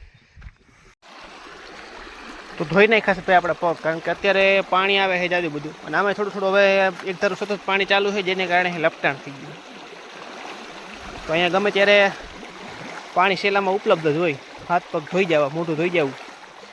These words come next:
અને પાછું પાણી એવું તાજું. નીર જેવું. જો, ખલટાટી બોલાવે ને બાકી. આખી હોજ ભરી હજી. અને આવક તો સતત ચાલુ જ. તો હાલો, પાછા આપણે હાલી હેઠે. આપણે ખોરવાના છે મેઢા, બાંધવાની છે દોરીઓ, કારણ કે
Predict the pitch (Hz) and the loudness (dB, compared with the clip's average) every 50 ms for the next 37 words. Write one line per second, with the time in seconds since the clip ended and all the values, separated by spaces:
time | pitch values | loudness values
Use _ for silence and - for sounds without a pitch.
0 | - - - - - - - - - - - - - - - - - - - - | -20 -20 -20 -20 -20 -20 -20 -20 -20 -20 -18 -14 -12 -12 -12 -12 -16 -18 -16 -14
1 | 165 - 165 170 170 160 139 - 175 190 220 208 196 196 180 151 - 170 160 156 | -10 -6 -6 -4 -4 -4 0 2 4 6 6 6 4 4 2 2 4 2 2 2
2 | 139 127 - - - - - - - - - - - - - - - - - - | 0 -6 -12 -14 -20 -20 -20 -18 -18 -18 -18 -18 -20 -20 -20 -20 -20 -20 -16 -8
3 | - 170 175 165 151 143 147 147 156 160 - - - 196 202 196 196 180 190 185 | -4 -2 0 0 0 0 -2 -2 -2 -4 -4 -4 0 0 2 2 2 0 0 0
4 | 202 202 190 180 151 143 151 - 131 - - - - - - - - - - - | 2 2 2 2 2 0 -2 -4 -6 -14 -16 -18 -20 -20 -20 -20 -20 -20 -20 -20
5 | - - - - - - - - - - - - - - - - - - - - | -20 -20 -20 -20 -20 -20 -20 -20 -20 -20 -20 -20 -20 -20 -20 -20 -18 -18 -18 -16
6 | - - - - - - - - - - - 185 - 165 147 170 185 180 151 123 | -16 -16 -16 -14 -14 -14 -14 -14 -10 -6 -4 -2 -2 0 2 4 4 2 2 0
7 | 165 165 151 147 147 135 127 127 - - - - - - - - - - - - | -2 0 2 2 0 0 -4 -8 -12 -16 -18 -18 -18 -18 -18 -18 -18 -18 -18 -18
8 | - - - - - - 170 156 160 202 214 208 190 - 196 - 226 214 208 175 | -18 -18 -20 -18 -14 -8 -2 2 4 6 6 4 2 0 -4 -2 -2 0 0 2
9 | - 214 208 160 139 127 - - - - - - - - - - - - - - | 4 4 4 4 2 -2 -6 -12 -20 -20 -20 -20 -20 -20 -20 -20 -20 -20 -20 -20
10 | - - - - - - - - - 165 170 175 165 143 - 170 165 156 156 160 | -20 -20 -20 -20 -20 -20 -20 -10 -4 -2 0 0 0 0 -2 -4 -6 -4 0 2
11 | 160 165 196 208 202 185 196 185 208 214 208 - - - 165 165 170 165 - - | 2 2 4 2 0 2 2 2 2 0 -2 -4 -10 -8 -6 -4 -4 -4 -4 -2
12 | 180 170 165 160 156 156 165 165 170 170 180 196 190 - _ - - _ _ - | -2 0 0 0 -2 -4 -2 0 2 2 2 2 -2 -2 _ -20 -20 _ _ -4
13 | - 156 170 170 160 160 165 165 160 160 180 190 185 165 147 - 156 156 143 - | 0 0 2 2 2 0 0 0 0 0 0 2 2 2 2 0 -2 -4 -2 -2